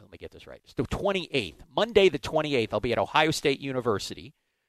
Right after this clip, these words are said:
The day before that, on the twenty-seventh, I will be at a church there. I believe it's Westerville Church in, in,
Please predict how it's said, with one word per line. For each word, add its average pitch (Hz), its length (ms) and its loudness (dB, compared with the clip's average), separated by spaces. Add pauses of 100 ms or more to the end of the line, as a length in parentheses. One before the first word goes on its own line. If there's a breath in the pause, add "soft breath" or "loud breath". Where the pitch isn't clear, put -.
(240)
The 123 100 0
day 180 180 8
before 208 320 10
that, 139 220 10
on 131 80 2
the 123 60 -8
twenty-seventh, 143 920 2 (540)
I 123 100 6
will 123 180 4
be 139 200 2
at 117 80 4
a 120 40 4
church - 380 0
there. 117 140 2
I 120 40 2
believe 127 200 -4
it's - 100 -12
Westerville 113 800 2
Church - 600 -2
in, 113 580 -12 (1120)
in, 107 760 -12